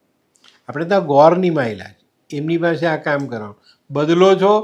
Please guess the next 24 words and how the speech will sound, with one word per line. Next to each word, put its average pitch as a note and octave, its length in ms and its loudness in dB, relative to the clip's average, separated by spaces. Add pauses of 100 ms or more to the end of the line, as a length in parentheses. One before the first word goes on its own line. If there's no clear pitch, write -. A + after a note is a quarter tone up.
(240)
તો E3+ 180 -2
જેને D3 320 0
લાવો E3 380 4
છો G3 160 0
તેની F3 340 -2
સાથેનો E3 480 -2
વ્યવહાર D#3+ 380 0
તમારો D#3+ 360 -6 (520)
પરમેનન્ટ C#3+ 520 -6
હોવો C3 300 -4
જોઈએ. F#2 340 -20 (480)
બાપ C#3 240 0
દાદા C3+ 360 -2
તરફથી C#3 600 -6
મળેલું C3+ 540 -2
સોનું C3 520 -8 (200)
ખોટા D#3+ 640 -4 (240)
કામ D#3+ 400 -6 (120)
માટે C#3 500 -2
તમે E3 300 -2
વેચી C#3 380 -4
દીધું, A#2 380 -8
જુગાર B2+ 380 -4
રમવા, B2 440 -8